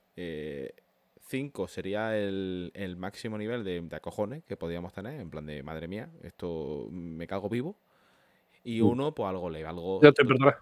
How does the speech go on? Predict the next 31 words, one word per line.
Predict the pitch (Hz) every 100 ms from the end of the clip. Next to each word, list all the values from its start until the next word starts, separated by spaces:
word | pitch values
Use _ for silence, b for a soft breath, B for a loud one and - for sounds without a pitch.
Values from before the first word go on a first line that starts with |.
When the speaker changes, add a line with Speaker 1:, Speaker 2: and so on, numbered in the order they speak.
| -
Speaker 1:
algo | - 101 107
totalmente | 104 98 98 123 -
soportable. | - 98 92 90 85
Que | 104
digo | 127
que, | 123
mira, | 135 101 101 -
perdón, | 98 - 113 113 95
dándole | 92 82 87 95 95 92 98
hostia | - -
al | 90
micro. | 90 113 b b b b b -
Que | 139 135 - -
el | 135 135 135
Scare | 127 170
Score | 170 -
consiste | 151 160
en | 147
lo |
siguiente, | 107 98 95 98
¿vale? | 110 170
Del | - 123 127
uno | 151
al | 160
cinco | 185 175 180 -
se | - 110 98 98 98 - -
pueden | 123 123
clas-, | 123
eh, | 110 -
esto | 127 - 160
no, | 151 139 127 117